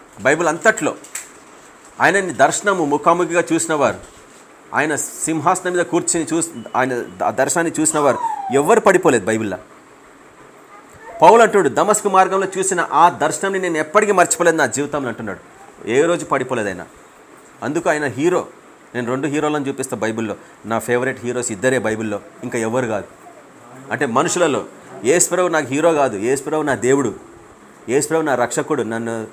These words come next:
పుట్టించినవాడు, నా తండ్రి ఆయన. కానీ నాకు ఇద్దరే హీరోలు. పాత నిబంధన కాలంలో హానోక్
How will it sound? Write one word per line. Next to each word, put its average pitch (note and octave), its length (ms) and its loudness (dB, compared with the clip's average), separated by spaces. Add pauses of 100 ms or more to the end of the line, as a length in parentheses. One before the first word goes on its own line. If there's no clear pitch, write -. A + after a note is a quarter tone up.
(380)
పుట్టించినవాడు, C#3 580 -2
నా A2+ 120 -2
తండ్రి C3 380 -2
ఆయన. G2+ 200 -4 (1040)
కానీ E3 400 2 (800)
నాకు B2 320 -2
ఇద్దరే D3+ 240 4
హీరోలు. C3+ 400 2 (640)
పాత D3+ 240 6
నిబంధన E3 360 2
కాలంలో D3+ 560 0
హానోక్ D3+ 380 6